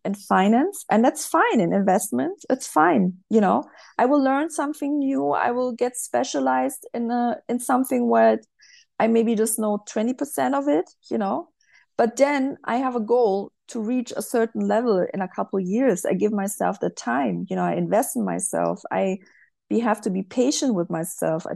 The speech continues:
try, have to trust myself, the journey. Trust me, you don't get immediately these, these big gigs and these big names. It's a, it's a journey, but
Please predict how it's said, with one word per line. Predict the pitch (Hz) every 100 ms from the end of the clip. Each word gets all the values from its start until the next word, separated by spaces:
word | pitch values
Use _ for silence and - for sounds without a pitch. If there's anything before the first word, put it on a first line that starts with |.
| -
try, | - 202
have | 202
to | -
trust | - 214 208 -
myself, | 214 202 - 196 196 -
the |
journey. | 180 190 196 202 208 208 226 - _ - _ _ _ _ _
Trust | - 240 277 -
me, | 220
you | 214
don't | 247 285
get | 220 233 - _ -
immediately | 220 226 240 220 214 202 202
these, | 190 190 -
these | 185 190 -
big | - 202 202
gigs | 208 208 202 -
and | 185
these | 175 -
big | 170 -
names. | 185 185 160 - - - -
It's | 196 -
a, | 180 -
it's | - 185
a |
journey, | 180 170 175 202 262 370 _ _ - _ _
but | - 208 285